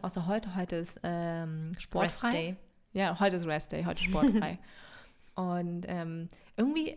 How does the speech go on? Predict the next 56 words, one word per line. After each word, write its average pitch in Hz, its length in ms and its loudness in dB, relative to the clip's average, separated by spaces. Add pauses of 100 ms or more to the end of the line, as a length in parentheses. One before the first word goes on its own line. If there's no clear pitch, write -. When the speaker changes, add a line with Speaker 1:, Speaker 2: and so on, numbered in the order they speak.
(120)
Speaker 1:
es 196 240 -2
wird 220 120 -4
so 226 100 -2
schön 277 320 -2
zu - 100 -4
einer 226 180 4
Routine, 226 520 0
wenn 196 100 0
man 190 140 4
jeden 226 320 0
Tag 214 260 -2
zum 202 160 -2
Tennisplatz 254 600 -4
fährt. 160 360 -10 (480)
Speaker 2:
Ja, 202 160 6
ich 226 120 4
sehe 220 140 4
das 240 160 4
auch 185 120 4
ehrlich 185 240 2
gesagt 196 320 2
bei 185 80 2
dir 185 180 2
immer 175 200 0
auf 175 60 -2
Strava 190 420 2
und 202 120 2
bin 170 140 0
immer 190 240 0
so 185 80 -2
ein 196 60 0
bisschen, 190 420 -2 (600)
also 180 420 4 (100)
positiv 214 560 2
neidisch. 139 440 -4
Wenn 208 120 2
ich 196 120 -4
neidisch 202 340 -2
bin, 220 140 -2
dann 185 120 0
gönn 185 160 2
ich's 226 140 0
dem 226 160 -2
anderen, 226 380 2
würd's 208 160 -2
aber 190 180 0
selber 175 320 0
auch - 160 -4
gerne 147 240 -4
machen. 139 320 -4
Und 151 140 0
dann 180 120 2
denk 196 140 0
ich - 80 -6
mir, 262 140 -2
"Och - 160 0